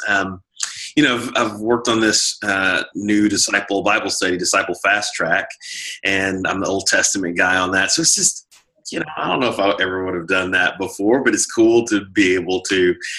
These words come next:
um, to live into that, particularly with the legacy of Zan Holmes, people like Zan Holmes and the Disciple, um, family. So it's, it's, you just get to hang out with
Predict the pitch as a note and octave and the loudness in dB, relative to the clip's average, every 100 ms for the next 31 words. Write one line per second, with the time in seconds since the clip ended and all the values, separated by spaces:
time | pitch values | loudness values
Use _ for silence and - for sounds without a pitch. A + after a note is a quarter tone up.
0 | - - F#2 F2+ F2 E2 E2 E2 - - | -10 -6 -2 0 -2 -4 -6 -10 -6 0
1 | F#2+ G2+ G2+ F#2 F#2+ F2+ F#2 F2+ - - | 2 4 2 0 -2 0 2 0 -2 -10
2 | F2+ A2 G#2 G2 F#2 F#2 F#2 G#2 F#2 F#2 | -4 -2 0 0 2 0 -2 -6 -2 0
3 | F#2+ F#2+ - F#2 E2+ F#2+ F#2+ F2+ F#2+ G2 | 2 2 2 0 0 0 0 -2 -4 -4
4 | F#2+ F#2 F#2+ - - E2+ F#2 F2 F2+ F2+ | -4 -6 -8 -6 -6 -2 0 0 0 -2
5 | F2 F#2+ F#2+ F#2 F2 E2 E2+ - F#2+ - | -2 -4 -4 -4 -4 -2 -4 -2 -4 -4
6 | - - - - - - - G2+ F#2+ F2+ | -6 -6 -8 -6 -4 -4 -4 -4 -2 -4
7 | F2+ - - - - - - B2+ A#2+ A#2 | -8 -16 -18 -18 -18 -20 -6 -2 0 2
8 | A#2 G#2+ G3 E3+ - - - - F#3+ - | 2 4 4 2 0 -6 -12 -4 -2 0
9 | - - - - F3 - - - _ _ | 0 -2 -6 2 4 4 0 -6 _ _
10 | _ _ - C3+ G3 - - E3 F3 C3+ | _ _ -4 0 0 0 2 2 2 -2
11 | A2 - C3 C3 B2 A#2 A2 G#2+ G#2 | -4 -4 -2 2 4 2 2 2 0